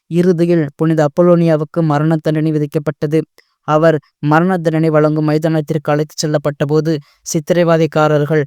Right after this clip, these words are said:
ரோமானிய கடவுளை வணங்குமாறும் இயேசு கிறிஸ்துவுக்கு எதிரான தீய சொற்களை சொல்லுமாறும் கட்டாயப்படுத்தினர். அதனை மறுத்து அவர் சிறிது நேரம் ஜெபம் செய்ய அனுமதிக்குமாறு கேட்டார். மேலும் அவரது கோரிக்கை வழங்கப்பட்டது.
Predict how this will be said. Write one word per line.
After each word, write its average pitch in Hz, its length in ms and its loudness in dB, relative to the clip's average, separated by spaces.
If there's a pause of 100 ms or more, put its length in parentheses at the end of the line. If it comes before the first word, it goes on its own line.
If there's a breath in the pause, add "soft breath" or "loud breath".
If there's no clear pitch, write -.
(260 soft breath)
ரோமானிய 170 580 4
கடவுளை 156 400 0
வணங்குமாறும் 156 680 2 (340 soft breath)
இயேசு 175 380 0
கிறிஸ்துவுக்கு 160 640 -4
எதிரான 156 340 2
தீய 170 280 -4
சொற்களை 156 400 -4
சொல்லுமாறும் 156 640 0
கட்டாயப்படுத்தினர். 147 880 -2 (420)
அதனை 165 320 2
மறுத்து 160 460 2 (360)
அவர் 156 260 2
சிறிது 165 340 -2
நேரம் 165 340 2
ஜெபம் 160 280 2
செய்ய 160 240 0 (420)
அனுமதிக்குமாறு 156 760 0
கேட்டார். 147 440 -4 (340)
மேலும் 160 460 0 (160)
அவரது 147 400 -2
கோரிக்கை 165 440 0
வழங்கப்பட்டது. 151 680 -2